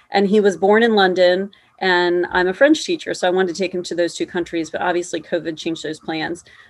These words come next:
So now we're trying to figure out if we're postponing to twenty twenty-one or twenty twenty-two. But, um, yeah, so he's, he's still on the, uh, on the roster to go.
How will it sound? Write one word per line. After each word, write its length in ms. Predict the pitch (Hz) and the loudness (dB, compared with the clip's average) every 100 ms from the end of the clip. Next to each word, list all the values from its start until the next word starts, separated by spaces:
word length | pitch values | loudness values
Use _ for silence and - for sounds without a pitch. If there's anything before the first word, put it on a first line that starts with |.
| - | -16
So 320 | - 180 175 | -4 0 2
now 260 | 190 196 | 2 2
we're 100 | 196 | 2
trying 240 | 185 202 185 | 0 0 0
to 60 | |
figure 260 | 185 175 180 | -2 0 2
out 100 | 175 | 2
if 120 | 180 | 0
we're 80 | 180 | -6
postponing 500 | 190 175 - 180 175 | -4 -4 -2 -2 -2
to 120 | 175 | -4
twenty 260 | 175 190 170 | -6 -2 -2
twenty-one 540 | 165 170 202 277 285 | -2 -4 0 2 2
or 80 | 254 | 0
twenty 280 | 202 196 180 | -2 -2 -2
twenty-two. 760 | 170 175 165 156 170 - 175 190 _ _ _ | -2 -4 -4 -4 -4 -4 -6 -10 _ _ _
But, 360 | - 165 160 - _ _ _ _ - | -14 -6 -4 -6 _ _ _ _ -10
um, 240 | 170 165 | -6 -2
yeah, 200 | 180 165 | 2 2
so 180 | 160 185 | 0 -4
he's, 400 | 180 202 190 - | -6 -4 -6 -8
he's 360 | - 226 247 - | -12 -8 -8 -8
still 540 | - 190 180 175 165 _ _ _ _ _ - | 0 2 4 2 -2 _ _ _ _ _ -6
on 240 | 180 175 | -4 -2
the, 160 | 165 170 | -2 -2
uh, 240 | 160 156 156 _ | -2 -4 -10 _
on 160 | 202 208 | 0 2
the 80 | 185 | 2
roster 580 | 175 175 - 160 160 _ | 2 0 -4 -8 -8 _
to 100 | - | -2
go. 200 | 185 - | 0 2